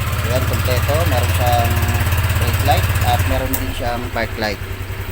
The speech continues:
So, okay. So, yan lang yung pinaka-problema nung, ah, nagtatanong na Honda Click owner dun sa F B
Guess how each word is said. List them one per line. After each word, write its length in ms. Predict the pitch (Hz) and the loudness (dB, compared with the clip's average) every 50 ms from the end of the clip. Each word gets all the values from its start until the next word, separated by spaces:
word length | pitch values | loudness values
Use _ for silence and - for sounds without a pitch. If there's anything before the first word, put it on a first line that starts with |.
| - - - - - - - - - - - - - 92 | -10 -8 -10 -8 -8 -8 -8 -8 -8 -8 -8 -8 -8 -8
So, 60 | 101 101 101 101 101 107 107 107 | -6 -6 -4 -4 -4 -4 -4 -4
okay. 180 | 127 135 139 127 123 113 - - - - - - - - - - - - - - - - - - - - - - - - - - - - - | -2 -4 -2 -4 -6 -6 -8 -8 -8 -8 -10 -10 -10 -10 -10 -10 -10 -10 -12 -12 -12 -12 -12 -12 -12 -12 -12 -12 -12 -12 -12 -12 -12 -12 -10
So, 160 | - 156 143 | -6 -4 -2
yan 240 | 147 165 175 180 185 | 0 0 0 0 0
lang 160 | 180 170 170 | 0 2 2
yung 240 | 165 160 156 156 156 | 4 4 4 4 2
pinaka-problema 800 | 147 160 147 139 127 135 - 127 127 123 127 127 123 123 123 123 | 2 0 -2 0 -2 -2 -2 -2 -4 0 0 0 2 2 0 0
nung, 800 | 123 123 120 123 120 120 120 120 120 120 117 117 117 113 113 117 117 - - - - - - - - - - - - - - | 0 0 0 -2 -2 0 -2 -2 -2 -2 -2 -2 -4 -4 -4 -6 -8 -10 -12 -12 -12 -12 -12 -12 -12 -14 -12 -12 -12 -10 -4
ah, 240 | - 120 120 120 120 120 | -2 0 0 0 0 0
nagtatanong 560 | 123 113 - 120 117 110 - 117 123 120 120 | -2 -2 0 0 0 0 -2 -2 -2 -2 -2
na 160 | 120 120 113 113 113 113 117 117 113 110 110 110 110 110 110 110 113 113 - - - - - - - - - | -2 -4 -4 -4 -4 -4 -4 -4 -4 -4 -4 -4 -6 -4 -6 -6 -6 -6 -8 -8 -8 -8 -8 -8 -8 -8 -6
Honda 240 | 127 143 139 135 127 | -2 0 0 0 0
Click 160 | - 143 135 - - | -2 -4 -6 -4 -4
owner 320 | 135 131 123 131 139 135 120 - | -4 -2 0 0 0 -2 -2 -2
dun 160 | - 131 131 | -4 -4 -2
sa 160 | - 143 127 123 123 120 120 117 117 113 113 113 110 104 - - - - - - - - | -2 -2 -2 0 0 0 0 0 0 -2 -2 -2 -4 -6 -6 -8 -8 -8 -8 -8 -6 -4
F 160 | 151 160 - | -4 -4 -4
B 80 | - | -4